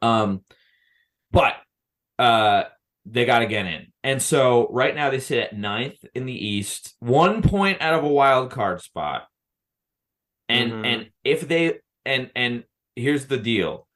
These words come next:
Speaker 1: The Penguins have forty-eight points. The Islanders have forty-seven. The Penguins have two on the Islanders. So I'm absolutely, Islanders lose tonight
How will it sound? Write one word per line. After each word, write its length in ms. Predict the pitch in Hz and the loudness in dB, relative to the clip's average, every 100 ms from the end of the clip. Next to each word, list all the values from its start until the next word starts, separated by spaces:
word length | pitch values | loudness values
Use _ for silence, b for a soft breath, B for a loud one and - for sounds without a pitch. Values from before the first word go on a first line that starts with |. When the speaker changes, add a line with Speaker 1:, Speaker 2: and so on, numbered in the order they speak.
| _ _ _ | _ _ _
Speaker 1:
The 80 | 117 | -8
Penguins 560 | - 139 156 165 175 | -2 -2 -2 -4 -4
have 180 | 175 165 | -4 -4
forty-eight 500 | 175 165 165 165 - | -4 -2 -2 -2 -4
points. 320 | 160 151 143 | -8 -6 -8
The 100 | 131 | -4
Islanders 320 | 123 123 127 127 | -2 -2 -4 -4
have 160 | 123 | -4
forty-seven. 500 | 123 113 110 98 90 | -2 -2 -2 -4 -4
The 80 | 95 | -4
Penguins 840 | - 123 - _ _ _ 139 139 - | -4 -4 -6 _ _ _ -6 -6 -6
have 160 | 139 127 | -8 -6
two 200 | 139 127 _ - - _ _ _ 90 80 - _ _ - | -10 -12 _ -20 -20 _ _ _ -8 -8 -10 _ _ -6
on 160 | 92 | -4
the 100 | 90 | -4
Islanders. 640 | 85 80 78 65 60 - _ _ _ _ | -4 -6 -8 -12 -16 -18 _ _ _ _
So 500 | - 180 156 110 - - _ _ _ | -4 2 4 4 -2 -14 _ _ _
I'm 180 | 127 143 139 170 180 _ _ _ _ - | -2 0 0 -2 -4 _ _ _ _ -18
absolutely, 560 | - _ - - - - | -18 _ -8 -8 -8 -12
Islanders 420 | 113 120 120 110 | -6 -4 -4 -8
lose 340 | 107 110 113 - | -6 -4 -2 -4
tonight 480 | 107 92 87 82 | -6 -4 -2 -4